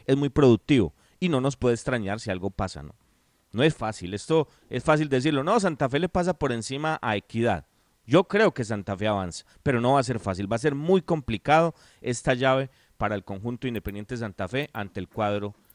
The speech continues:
asegurador. Yo no sé usted qué piensa, don Cristian. Usted también lo dio en la final a Santa Fe. Ustedes lo dieron con Junior, pero, pero no es tan fácil como se ve aparentemente para el Cardenal.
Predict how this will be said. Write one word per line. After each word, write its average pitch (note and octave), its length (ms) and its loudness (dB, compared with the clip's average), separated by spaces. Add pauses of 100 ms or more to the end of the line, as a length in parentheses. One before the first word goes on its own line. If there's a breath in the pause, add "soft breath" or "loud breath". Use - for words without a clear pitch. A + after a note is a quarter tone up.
asegurador. F2 760 -8
Yo A#2+ 120 -4
no C#3+ 100 -4
sé C#3+ 80 -4
usted C#3 180 -6
qué C#3+ 100 -6
piensa, C#3 380 -4
don G#2 120 -2
Cristian. D3+ 300 -4
Usted A2+ 160 -6
también C#3+ 300 -4
lo C#3 80 2
dio C#3 80 2
en C#3 60 -2
la C3 100 0
final A#2 260 -4
a C3 60 -2
Santa G#2+ 320 -6
Fe. D3 180 0 (320 loud breath)
Ustedes B2+ 300 0
lo C3 100 4
dieron B2 220 2
con G#2+ 200 -4
Junior, C3 380 2
pero, F#2+ 220 -4
pero G#2 260 -4
no A#2+ 100 -4
es C3+ 120 -6
tan D#3+ 160 -2
fácil D3 260 2
como G#2+ 240 -4
se G2+ 160 -2
ve A#2 220 2 (240 soft breath)
aparentemente A2+ 720 -2
para F#2+ 200 -4
el F2+ 60 -8
Cardenal. E2 480 -10